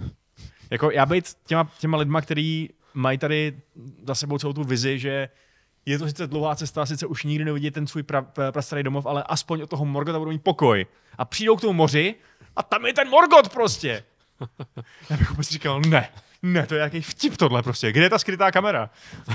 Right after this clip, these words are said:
Speaker 2: Ehm,
Speaker 1: Jako
Speaker 2: no.
Speaker 1: b-, mě na tomhle pořád strašně fascinuje, jaká musela být síla motivace vidět moře,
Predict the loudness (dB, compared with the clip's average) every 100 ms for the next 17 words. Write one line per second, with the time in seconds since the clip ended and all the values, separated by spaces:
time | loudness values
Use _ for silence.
0 | -8 -20 _ _ _ _ _ -14 -12 -18
1 | -14 -18 -16 -12 -4 0 0 -2 -8 -14
2 | -20 -6 0 0 0 -6 -6 -2 -2 -2
3 | -4 -2 -2 -2 0 0 0 -2 -18 -16
4 | -14 -10 -6 -6 -6 -8 -4 -4 -4 -4
5 | -6 -4 -4 -4 -8 -8 -8 -6 -4 -4
6 | -4 -6 -6 -8 -10 -12 _ _ _ _
7 | _ _ -16 -8 -6 -4 -2 -2 -2